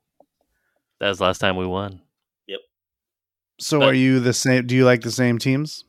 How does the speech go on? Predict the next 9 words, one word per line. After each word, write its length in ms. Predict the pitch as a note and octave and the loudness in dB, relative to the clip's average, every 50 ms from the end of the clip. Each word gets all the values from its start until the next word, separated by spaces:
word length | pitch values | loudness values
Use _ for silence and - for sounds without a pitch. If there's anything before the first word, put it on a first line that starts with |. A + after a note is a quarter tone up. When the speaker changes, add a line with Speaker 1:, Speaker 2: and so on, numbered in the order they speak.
| _ _ | _ _
Speaker 2:
Yeah, 160 | A#2 G#2 G#2 | -6 -4 -2
oh, 60 | G#2+ | 0
Speaker 1:
Yeah. 120 | A2+ G#2+ F#2+ | 0 0 -2
Speaker 2:
yeah. 200 | F#2 F#2 F#2 - - _ _ _ _ _ _ _ _ _ _ _ _ _ _ _ _ _ _ _ _ | -2 -6 -10 -12 -16 _ _ _ _ _ _ _ _ _ _ _ _ _ _ _ _ _ _ _ _
Speaker 3:
'Cause 140 | - A#2 A2 | -4 -2 0
it's 120 | A#2 A2+ - | 0 -2 0
forced 320 | - A#2+ A2+ A2 A2 - | 0 2 2 2 2 0
upon 320 | A#2+ - - A2+ A2 A2 A#2 | -2 0 2 2 2 4 4
you? 200 | A#2+ B2 B2 | 2 2 0